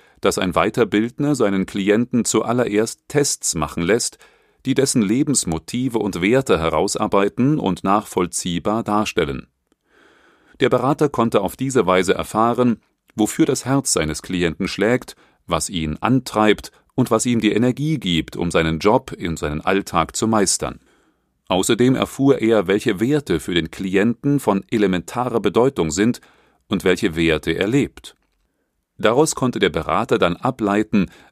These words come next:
was sich zum Beispiel beim Klienten verändern muss, damit seine Umwelt und sein Wertesystem zusammenpassen.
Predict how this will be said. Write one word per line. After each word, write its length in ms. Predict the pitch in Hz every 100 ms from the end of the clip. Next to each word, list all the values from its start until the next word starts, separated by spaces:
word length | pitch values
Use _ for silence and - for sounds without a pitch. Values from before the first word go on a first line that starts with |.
| -
was 160 | 131
sich 120 | 160
zum 200 | - 123
Beispiel 400 | 104 113 - 117
beim 200 | 98 92
Klienten 680 | 87 98 92 98 113 - 101
verändern 640 | 92 98 - 127 147 87 73
muss, 300 | 101 127 - - _ _
damit 280 | 80 80 -
seine 220 | 78 78
Umwelt 600 | - 98 90 98 127 147
und 220 | - 90
sein 280 | - 80 80
Wertesystem 880 | 101 120 117 92 90 - - 85 82
zusammenpassen. 880 | - 120 131 120 76 - 67 - -